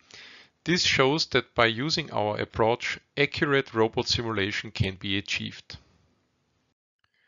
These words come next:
We have introduced a flexible approach for accurate simulation of robotic arms.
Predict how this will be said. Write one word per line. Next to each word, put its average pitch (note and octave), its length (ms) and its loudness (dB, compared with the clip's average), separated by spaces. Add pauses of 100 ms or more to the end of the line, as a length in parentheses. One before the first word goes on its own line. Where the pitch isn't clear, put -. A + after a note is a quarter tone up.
(600)
We D3 140 10
have F#3 300 12
introduced C3 760 -2
a B2 60 -6
flexible D#3 640 -4
approach A2+ 500 -6
for - 260 -4
accurate C3 680 -4 (140)
simulation A2 840 -6
of - 240 -12
robotic - 500 -8
arms. G2+ 480 -6